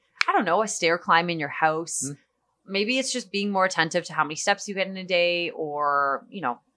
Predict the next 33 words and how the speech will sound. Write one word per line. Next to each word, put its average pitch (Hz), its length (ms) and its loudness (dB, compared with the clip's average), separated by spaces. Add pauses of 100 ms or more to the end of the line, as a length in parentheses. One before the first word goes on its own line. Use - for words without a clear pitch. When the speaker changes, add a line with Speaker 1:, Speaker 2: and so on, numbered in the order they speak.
Speaker 1:
I - 80 4
don't - 100 -2
know, 117 160 -4
you're 180 100 -2
walking 165 380 4
your 156 120 -4
dog, 151 380 8
but 165 120 -4
you're 165 80 0
not 156 180 2
just 170 240 -10
doing 170 280 -6
the 170 60 -6
bare 151 200 2
minimum. 151 480 2
You're 185 100 0
taking 170 380 -4
it 147 80 -2
up 139 160 -2
a - 20 0
little 151 240 -4
notch, 147 460 4
or 151 80 -2
you're 147 140 -4
Speaker 2:
Mm-hmm. 147 60 -2
Speaker 1:
running, 143 460 -2
or 143 80 -8
you're 160 180 -2
weight 147 240 -8
training, 151 300 -6
whatever 202 420 6
it 131 60 -4
is. 170 380 0